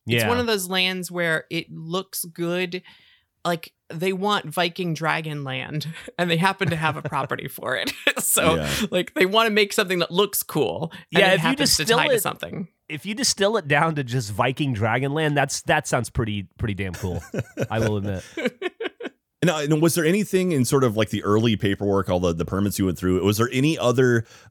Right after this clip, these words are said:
Speaker 3: like, possible lands that were out there that have been since canceled or changed or altered in any way?
Speaker 1: We didn't really get wind of anything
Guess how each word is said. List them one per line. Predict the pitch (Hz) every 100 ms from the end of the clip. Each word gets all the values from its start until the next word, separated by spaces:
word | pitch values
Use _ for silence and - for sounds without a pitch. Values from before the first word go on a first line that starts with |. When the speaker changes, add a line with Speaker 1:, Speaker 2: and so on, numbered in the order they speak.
| -
Speaker 3:
like, | 98 80 -
possible | - 107 - 107 92
lands | 90 92 110 120
that | 98 87
were | 76
out | 73 101
there | 120 113
that | 101
have | 85
been | 87
since | - 85 -
canceled | - 107 131 151 143 120
or | 85
changed | 82 - 117 123 120 101
or | 64
altered | 87 143 135
in | 131
any | 139 147
way? | 160 180 185 _ _ 233
Speaker 1:
We |
didn't | 294 339 269
really | 277 254
get | 196 208 156
wind | 175 185 175
of | 165
anything | 165 165 165 156 151 147 147